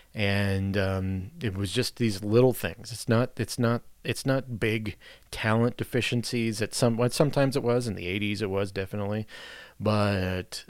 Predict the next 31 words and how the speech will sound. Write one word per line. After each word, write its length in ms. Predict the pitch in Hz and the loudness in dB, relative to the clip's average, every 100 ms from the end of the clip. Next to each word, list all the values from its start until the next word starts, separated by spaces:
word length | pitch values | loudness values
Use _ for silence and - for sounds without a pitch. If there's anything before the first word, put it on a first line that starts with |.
| - | -8
uh, 420 | 92 87 90 95 | -6 -4 -6 -4
even 200 | 113 104 | 0 0
though 100 | 95 | 0
there's 280 | 95 95 92 | 0 0 0
some 220 | 95 90 | -4 -4
really 220 | 92 98 | -4 -2
good 160 | 92 95 | -2 -2
Nuggets 300 | 92 92 - | -4 -6 -8
teams, 260 | 107 107 104 | -4 -4 -4
but 180 | 104 | -4
most 220 | 104 127 - | 0 0 0
of 40 | |
the 120 | - | -4
times 200 | 110 98 | -4 -2
there's 100 | 117 | -2
been 300 | 127 107 90 | 0 -2 -2
just 360 | 87 131 - - | -4 -6 -6 -6
streaks 840 | - - - - - 147 170 - - | -6 -6 -10 -20 -8 -2 -2 -2 -6
of 140 | 92 | -2
misfortune 680 | 104 - - 127 147 - 85 | -2 -4 -2 0 0 -2 -4
that 160 | 87 104 | -4 -2
really 260 | 139 123 | 0 0
have 120 | 98 | -2
hampered 500 | - 107 104 98 85 | -2 -4 -2 -2 -4
the 120 | 92 92 | -8 -8
Nuggets' 400 | 92 90 - - - _ - | -8 -8 -10 -12 -18 _ -10
pursuits 600 | - - 139 110 - - - - - - | -8 0 0 2 -2 -6 -10 -16 -16 -8
of 160 | 104 - | -8 -4
titles. 560 | 113 110 92 78 78 | 0 2 2 -4 -8
And, 240 | 92 87 87 | -8 -8 -8
uh, 200 | 90 | -8